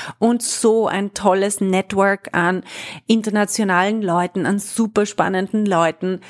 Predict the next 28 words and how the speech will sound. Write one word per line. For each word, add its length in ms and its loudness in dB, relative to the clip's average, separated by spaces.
gehabt 240 -2
hat, 140 -2
der 360 0
einfach 340 -2
so 320 2
viel 260 0
erlebt 640 0
hat. 420 0
Und 440 2
ich 220 -2
hab 220 -4
in 160 2
der 260 0
Zeit, 720 0
so 340 0
gefühlt, 760 0
bin 140 2
ich 160 0
so 320 2
wie 100 0
eine 160 0
Schnecke 540 -2
ein 80 -4
bisschen 200 0
vorwärts 480 0
gekommen, 460 -2
was 140 0
meine 200 2